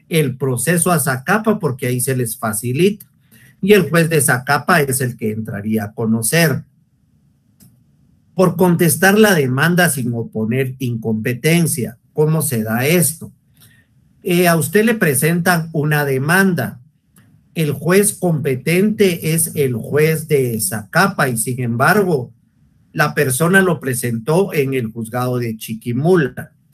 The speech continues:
Llegaron a su oficina y usted se dio cuenta que el juez no era el competente. ¿Qué puede hacer usted? Interponer una excepción previa de incompetencia.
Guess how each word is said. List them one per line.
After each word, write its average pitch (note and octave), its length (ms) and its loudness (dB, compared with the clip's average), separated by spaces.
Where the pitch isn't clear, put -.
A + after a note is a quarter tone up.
Llegaron F3 540 2
a D#3 100 0
su B2+ 160 -4
oficina F3+ 480 0
y C3+ 140 -2
usted D3+ 320 -4
se D3 180 0
dio C3 220 -2
cuenta F#3 460 -2
que A#2+ 120 -6
el A2 120 -6
juez D#3 460 -2
no B2+ 240 -4
era B2+ 220 -2
el A#2+ 140 -6
competente. C3 920 -2
¿Qué G#3 140 6
puede G3+ 320 6
hacer F#3 340 2
usted? F3 600 0
Interponer D#3 760 0
una D#3+ 200 2
excepción C#3+ 680 -2
previa F3+ 440 2
de C#3+ 80 0
incompetencia. A2+ 1120 -4